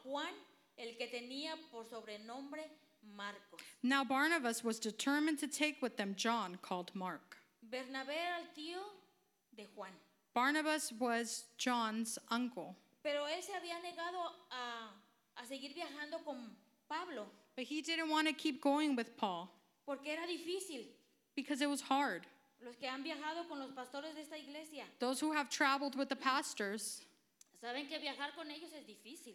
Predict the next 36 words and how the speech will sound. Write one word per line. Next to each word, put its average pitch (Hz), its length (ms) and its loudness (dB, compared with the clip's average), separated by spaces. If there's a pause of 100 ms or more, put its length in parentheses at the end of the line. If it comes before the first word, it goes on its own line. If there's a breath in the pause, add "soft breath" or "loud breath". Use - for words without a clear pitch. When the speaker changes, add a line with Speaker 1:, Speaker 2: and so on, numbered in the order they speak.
Speaker 2:
you 233 100 4
know 269 180 6
that 240 140 4
traveling 254 520 4
with 226 140 0
them 208 160 0
is 196 120 -2
hard. 202 440 -2 (1040)
Speaker 1:
Porque 277 320 2
no 269 200 2
vamos 381 480 2
a, 214 880 0 (960)
a, - 40 -2
a 240 40 -6
complacernos. 277 800 0 (380)
Speaker 2:
Because 277 260 4
we 330 140 6
don't 370 220 6
go 320 200 8
to - 160 4
just 269 260 4
have 262 180 6
fun. 208 500 2 (580)
Speaker 1:
Así 247 220 -6
va-, 330 140 0
como 302 240 0
vamos 403 400 2
a, 311 360 2 (240)
a, 247 420 0
a, 220 220 -8 (220)
a 220 400 -4 (140)
ayudar 254 260 0
a 349 40 2
liberar 320 380 2
a 359 120 2
personas, 339 560 -4